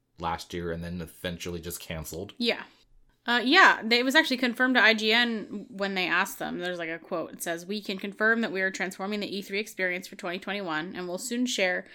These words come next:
Speaker 2: exact details on how we're bringing the global video game community together.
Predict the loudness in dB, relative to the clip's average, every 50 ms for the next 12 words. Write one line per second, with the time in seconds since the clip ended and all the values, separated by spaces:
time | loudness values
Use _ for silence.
0 | -20 -20 -20 -20 -18 -10 -10 -8 0 6 6 6 6 6 0 -4 -2 0 0 2
1 | 2 0 -2 -6 -4 -2 -2 -2 -2 -2 -4 -4 -4 -4 -4 -6 -8 -8 -8 -10
2 | -10 -8 -6 -6 -4 -2 -2 -4 -4 -6 -6 -6 -6 -6 -8 -8 -10 -10 -8 -8
3 | -6 -6 -6 -6 -8 -8 -10 -12 -12 -12 -12 -12 -14 -16 -16